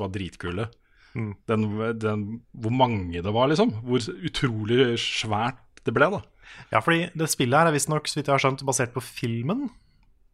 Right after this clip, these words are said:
Speaker 2: Ikke basert på boka.
Speaker 1: Det kan tenkes, det vet jeg ikke.
Speaker 2: Men jeg leste det, men, eh, don't quote me on it.
Speaker 1: Nei.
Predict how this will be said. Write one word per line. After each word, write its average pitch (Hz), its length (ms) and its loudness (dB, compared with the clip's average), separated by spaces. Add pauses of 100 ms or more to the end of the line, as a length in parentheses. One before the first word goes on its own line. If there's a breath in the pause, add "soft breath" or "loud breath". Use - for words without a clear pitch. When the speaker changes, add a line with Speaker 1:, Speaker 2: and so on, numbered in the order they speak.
(200)
Speaker 2:
Ikke 123 160 -4
basert 127 220 0
på 135 80 0
boka. 165 240 -2 (1120)
Speaker 1:
Det 143 180 6
kan 156 240 -2
tenkes, - 400 -2
det 110 160 -2
vet 98 160 -8
jeg 98 80 -8
ikke. - 120 -6 (640)
Speaker 2:
Men 117 80 -6
jeg 120 140 -4
leste 123 180 -4
det, 147 100 -4 (140)
men, 135 240 -4
eh, 131 400 -2
don't 120 320 -4
quote 127 240 -2
me 135 60 -2
on 156 100 -6
it. - 140 -8 (1200)
Speaker 1:
Nei. 95 220 -6